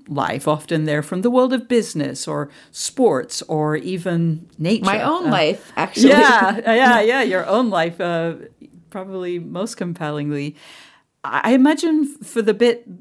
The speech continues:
Speaker 1: f-, the stories from your own life, uh, you, you found those, I think, from introspection. But I'm curious kind of how you found the stories, um,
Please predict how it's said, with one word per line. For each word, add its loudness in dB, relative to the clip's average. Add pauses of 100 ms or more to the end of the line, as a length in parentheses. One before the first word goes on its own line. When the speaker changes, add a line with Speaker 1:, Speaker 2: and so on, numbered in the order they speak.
(320)
Speaker 1:
f-, -20
the -8
stories 2
from 2
your -2
own 0
life, -4
uh, 0
you, -12
you -4
found -2
those, -4
I -8
think, -8
from -4
introspection. -2
But 0
I'm -2
curious 0 (320)
kind -2
of -4 (320)
how -2
you -2
found 2
the 0
stories, -2
um, 0